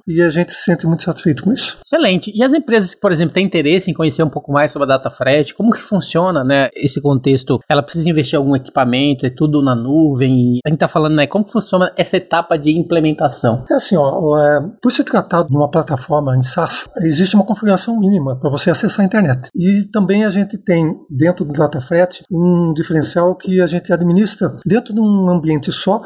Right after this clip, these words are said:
Speaker 1: vários C N P Js, ou uma estrutura, né, de empresa matriz com
Speaker 2: Uhum.
Speaker 1: várias filiais, vários C N P J num ambiente só. E também com múltiplos usuários. Pra acessar o Datafret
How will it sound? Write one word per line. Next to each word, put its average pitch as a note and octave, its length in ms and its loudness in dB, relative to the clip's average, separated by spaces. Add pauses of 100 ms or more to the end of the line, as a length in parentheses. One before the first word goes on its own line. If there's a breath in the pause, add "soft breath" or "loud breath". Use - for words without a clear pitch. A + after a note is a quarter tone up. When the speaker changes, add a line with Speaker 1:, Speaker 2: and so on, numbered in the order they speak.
(140)
Speaker 1:
vários G#3 340 0
C - 80 -2
N G3+ 120 2
P G3+ 100 0
Js, E3 480 -2
ou F3 240 0
uma F3+ 100 4
estrutura, G#3 720 0
né, D3+ 180 0
de C#3+ 120 0
empresa D3+ 420 0
matriz F#3 500 0
com D3 120 0
Speaker 2:
Uhum. C#3+ 80 2
Speaker 1:
várias E3 340 -2
filiais, E3+ 720 0
vários E3+ 260 0
C - 80 0
N F3 100 0
P - 100 -2
J F3 260 -2
num F#3 120 2
ambiente F#3 280 0
só. C#3 220 0 (100)
E A#3+ 40 -2
também A3 300 2
com G#3 320 -2
múltiplos G#3+ 640 0
usuários. F#3+ 580 0 (180)
Pra A#3 100 0
acessar G#3 340 0
o - 20 -2
Datafret G#3 540 0